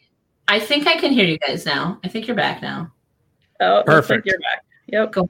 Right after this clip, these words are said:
Speaker 1: Yes, we're back. Good, good. Sorry.
Speaker 2: You're good.
Speaker 3: Perfectly fine.
Speaker 2: So I'm gonna pivot here, and we actually had a question pop up for
Speaker 1: Yeah.
Speaker 2: you, if you can see that.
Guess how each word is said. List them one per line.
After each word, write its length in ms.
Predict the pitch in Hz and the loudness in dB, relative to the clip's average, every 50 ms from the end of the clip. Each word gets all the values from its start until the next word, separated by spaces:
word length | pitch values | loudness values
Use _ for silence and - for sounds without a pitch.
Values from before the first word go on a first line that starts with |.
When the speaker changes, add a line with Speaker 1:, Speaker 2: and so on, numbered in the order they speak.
| _ _ _ _ _ _ _ _ _ _ _ _ _ _ _ _ _ _ - | _ _ _ _ _ _ _ _ _ _ _ _ _ _ _ _ _ _ 2
Speaker 1:
Yes, 320 | 196 226 214 - - - | 4 4 4 2 0 0
we're 120 | 254 285 | 0 2
back. 400 | 269 277 269 - - - - - | 2 2 -2 -2 -4 -10 -14 -6
Good, 300 | - 254 247 208 - - - - | 0 2 4 4 4 2 -4 -2
good. 260 | - 190 165 - - - - | 0 2 2 2 -2 -8 -10
Sorry. 420 | - - 165 151 143 - - - _ _ _ _ _ _ _ _ _ _ _ _ _ _ _ _ _ _ _ _ _ _ _ _ _ _ - | -2 0 0 0 0 -6 -12 -14 _ _ _ _ _ _ _ _ _ _ _ _ _ _ _ _ _ _ _ _ _ _ _ _ _ _ -2
Speaker 2:
You're 140 | 247 220 220 | 2 2 4
good. 80 | 247 160 | 6 4
Speaker 3:
Perfectly 340 | 139 127 139 139 - 135 123 | 4 4 2 2 2 0 0
fine. 300 | - 120 113 104 101 - _ _ _ _ _ _ - 277 | 0 -4 -6 -6 -8 -12 _ _ _ _ _ _ -6 0
Speaker 2:
So 140 | 262 254 - | 2 4 4
I'm 140 | 254 285 320 | 4 4 6
gonna 180 | 370 370 311 | 6 6 4
pivot 320 | 247 294 311 302 285 233 220 | 4 2 2 2 2 2 2
here, 300 | - 247 202 190 190 185 | 2 0 2 2 2 2
and 220 | - - 226 220 226 | 2 2 2 2 4
we 240 | 247 254 262 269 269 | 4 4 4 2 2
actually 380 | 254 262 254 254 - 269 254 | 0 -2 -4 -2 0 0 0
had 160 | 254 240 208 | 2 0 0
a 100 | 208 208 | -2 -2
question 400 | - 254 233 240 - - 226 240 | -2 -2 -2 -2 -2 -2 -2 -2
pop 240 | 240 220 185 180 - | 0 -2 -2 0 0
up 180 | 180 160 160 - | 0 -2 -2 -6
for 180 | _ - 202 170 | _ -4 -2 -2
Speaker 1:
Yeah. 160 | 170 156 151 | -2 -2 -4
Speaker 2:
you, 260 | 143 147 160 180 - _ _ | -2 -2 -4 -4 -6 _ _
if 100 | - - | -12 -8
you 100 | 196 202 | -8 -6
can 120 | 202 196 220 | -4 -6 -6
see 260 | 214 - 226 214 190 | -6 -8 -8 -6 -4
that. 340 | 170 - 120 113 - - | -4 -4 -4 -6 -8 -10